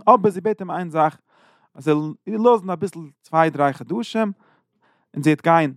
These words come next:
אלע הורים אויף דעם בערג, צוזאמען מיט אירע חבר'טעס, ווי אפגל ביסל, זי האט וויינען. און ער לאזט די ווי אימער לייכע, און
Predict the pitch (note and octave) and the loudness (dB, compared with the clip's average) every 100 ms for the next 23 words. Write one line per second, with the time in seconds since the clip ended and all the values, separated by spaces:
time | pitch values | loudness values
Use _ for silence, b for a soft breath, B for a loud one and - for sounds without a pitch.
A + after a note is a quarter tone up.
0 | _ B2+ A#2+ C3+ F3 A3 - - A#2+ G3 | _ -12 -8 -6 -6 -6 -10 -10 0 2
1 | A3+ F#3+ _ _ A#2+ D3+ C#3+ B2 A#2+ A2+ | 2 -2 _ _ -4 -2 -2 -4 -10 -2
2 | D#3 F3+ F3 D3 B2+ E3 D#3 - B2+ A#2+ | -2 -2 -6 -8 -4 -4 -6 -6 -6 -6
3 | - F#3 C#3 A#2+ C3 D3+ G#3+ A3+ _ _ | -6 -4 -2 0 4 4 2 -6 _ _
4 | _ _ _ _ _ _ _ F3+ G3+ A3+ | _ _ _ _ _ _ _ 0 2 2
5 | - F3 D#3 E3+ C#3 B2+ E3+ A3+ - A3+ | 0 -10 -6 -6 -8 -6 -4 -4 -4 -6